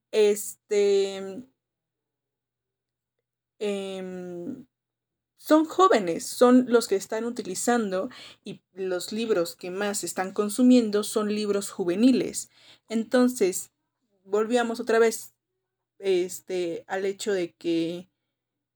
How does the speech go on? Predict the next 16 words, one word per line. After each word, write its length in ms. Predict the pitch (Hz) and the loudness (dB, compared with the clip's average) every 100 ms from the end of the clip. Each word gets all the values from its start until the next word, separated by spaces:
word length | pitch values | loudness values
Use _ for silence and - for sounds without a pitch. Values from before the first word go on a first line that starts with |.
| _ _ _ _ _ _ _ _ _ - | _ _ _ _ _ _ _ _ _ -8
eso 220 | 311 392 | -4 -2
significa 560 | 370 277 254 254 262 - | 2 4 4 2 2 2
que 100 | 202 | 2
los 180 | 185 - | -4 -2
jóvenes 460 | 226 202 180 170 | 2 2 0 -8
estamos 380 | 170 180 175 170 | -8 -8 -8 -8
leyendo, 600 | 165 160 165 160 156 160 | -8 -6 -6 -4 -6 -4
eso 220 | 226 226 | -4 -2
significa 680 | 269 262 208 202 214 - - | 0 0 0 -4 -6 -4 -6
que 140 | - 190 | -4 -4
la 100 | 175 | -2
literatura 600 | 175 165 180 180 214 214 | -4 -4 -4 -4 -4 -4
juvenil 600 | 208 180 185 185 - - _ _ _ _ _ | -4 -4 -4 -6 -10 -16 _ _ _ _ _
se 100 | - | 0
está 400 | 202 - 262 269 | 0 0 -2 -2
consumiendo 840 | 262 202 - 180 190 180 160 147 | -2 -4 -4 -4 -2 -2 -2 -4